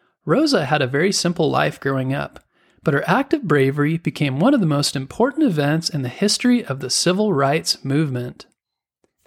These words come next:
Rosa was born on February fourth, nineteen thirteen, in Tuskegee, Alabama.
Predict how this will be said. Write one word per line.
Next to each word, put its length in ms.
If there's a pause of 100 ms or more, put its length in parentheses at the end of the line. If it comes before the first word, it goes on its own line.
Rosa 260
was 160
born 460
on 100
February 460
fourth, 480
nineteen 480
thirteen, 680
in 140
Tuskegee, 640
Alabama. 800